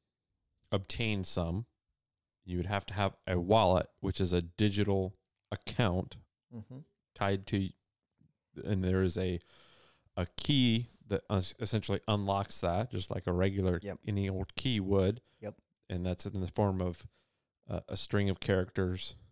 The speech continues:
Speaker 2: Mm-hmm.
Speaker 1: A-, and you have that. That's your key to the wa-, that account.
Speaker 2: Yes, and, and, uh, how they do it now is they'll put, like, twelve or fifteen,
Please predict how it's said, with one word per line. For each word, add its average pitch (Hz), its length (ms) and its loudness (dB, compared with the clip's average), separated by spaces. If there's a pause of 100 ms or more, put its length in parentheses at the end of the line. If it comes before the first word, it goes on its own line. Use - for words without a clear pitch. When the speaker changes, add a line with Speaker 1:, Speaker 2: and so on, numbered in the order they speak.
Speaker 2:
Mm-hmm. 90 260 -12 (540)
Speaker 1:
A-, 87 240 -4
and 95 240 0
you 117 240 8
have 107 320 2
that. 87 260 0
That's - 240 0
your 95 160 2 (100)
key 101 440 2
to 110 320 4
the 98 100 4
wa-, 90 300 4
that 95 200 2
account. 95 440 -4 (720)
Speaker 2:
Yes, 123 300 -2
and, 120 300 -2
and, 117 280 0
uh, 107 300 0 (1080)
how 135 160 -2
they 120 140 2
do 113 160 0
it 110 200 2
now 113 440 0
is 104 160 -4
they'll 104 160 -4
put, - 260 0
like, 101 200 -8
twelve 104 300 -2
or 101 300 -6
fifteen, 104 720 -6